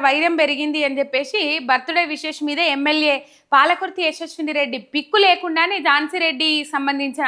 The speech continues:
అనుచరులు ఎవరైతే ఉంటారో ఆ ఫోటో వైరల్ అయింది సోషల్ మీడియాలో. దాని తర్వాత అసలు పాలకుర్తి యశస్వినక్క వీడియోలు రాలేవు, సోషల్ మీడియాలో వైరల్ కాలే. ఇక ఎక్కడికి పోయినా కాంట్రవర్సీ, care of address ఇట్లనే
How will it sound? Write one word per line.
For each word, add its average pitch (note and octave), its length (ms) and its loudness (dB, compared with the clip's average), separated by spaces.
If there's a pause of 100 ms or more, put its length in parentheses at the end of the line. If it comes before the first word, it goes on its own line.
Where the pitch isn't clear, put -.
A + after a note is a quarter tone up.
అనుచరులు D4 400 0
ఎవరైతే C#4 400 0
ఉంటారో C#4 260 -4 (200)
ఆ - 20 4 (160)
ఫోటో D4+ 240 0 (680)
వైరల్ F#4 300 4
అయింది D#4 200 0 (120)
సోషల్ A#3 320 -10
మీడియాలో. F#3+ 340 -4
దాని D4 240 4
తర్వాత F#4+ 360 4 (640)
అసలు D#4+ 240 0
పాలకుర్తి F#4 500 2
యశస్వినక్క F#4 540 -2 (100)
వీడియోలు F#4 480 2
రాలేవు, F4+ 400 6
సోషల్ D#4+ 340 -2
మీడియాలో D#4+ 380 0
వైరల్ C4+ 360 4
కాలే. A3+ 240 4 (1300)
ఇక E4+ 100 2 (100)
ఎక్కడికి F#4+ 340 0
పోయినా G#4 260 4 (340)
కాంట్రవర్సీ, F4+ 680 2 (140)
care D#4+ 240 4
of F4 160 0
address E4+ 300 0 (260)
ఇట్లనే E4+ 300 -2